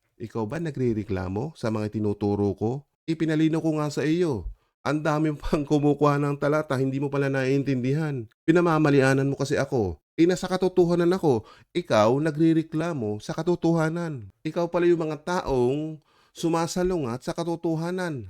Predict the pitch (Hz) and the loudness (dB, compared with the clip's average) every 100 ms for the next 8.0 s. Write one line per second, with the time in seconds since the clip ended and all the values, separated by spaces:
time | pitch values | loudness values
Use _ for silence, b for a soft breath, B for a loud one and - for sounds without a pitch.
0 | - - 170 170 147 123 101 135 180 127 | -12 -6 -4 -2 -4 -4 -6 -4 -4 -4
1 | 135 185 b b b - 98 - 104 95 | -6 -8 b b b -6 -6 -2 -2 -2
2 | 107 101 127 151 90 73 _ _ _ _ | -6 -4 -4 -6 -8 -12 _ _ _ _
3 | 202 - _ 151 160 165 143 - 123 120 | -6 -6 _ -4 0 0 -2 -4 -4 -4
4 | 127 - 139 113 120 127 - 147 135 127 | -4 -4 -4 -6 -6 -6 -6 -8 -8 -8
5 | 127 120 113 127 123 123 110 113 117 143 | -8 -8 -8 -8 -8 -8 -6 -6 -6 -4
6 | 156 156 175 143 110 113 b b 107 120 | -4 0 0 0 -2 -6 b b -2 0
7 | 127 143 147 160 156 180 170 101 101 110 | 0 -2 -2 -4 -4 0 0 0 -4 -8